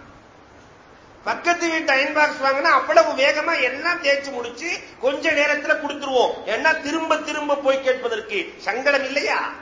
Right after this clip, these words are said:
இதை போன்றுதான் குறுகிய நேரத்தில் எவ்வளவு வேலைகளை செய்கிறோம், காலம் குறுகிய நேரத்தில் நிறைய அமல்களை செய்து கொள்ள வேண்டும். ஏனென்றால் நம்முடைய வயது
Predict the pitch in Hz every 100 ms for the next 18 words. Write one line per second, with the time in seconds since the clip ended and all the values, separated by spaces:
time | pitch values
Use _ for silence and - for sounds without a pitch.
0 | - - 170 254 254 247 240 233 208 -
1 | - - 277 330 285 294 277 269 254 254
2 | 226 170 - 214 254 311 320 302 269 285
3 | 277 247 247 240 233 196 214 185 - -
4 | 202 240 269 254 - 262 277 247 240 233
5 | 220 - 214 180 - - 196 262 320 -
6 | 349 - 254 226 226 - 220 202 196 196
7 | 180 180 180 - - 214 208 190 185 -
8 | - 180 185 180 175 208 240 349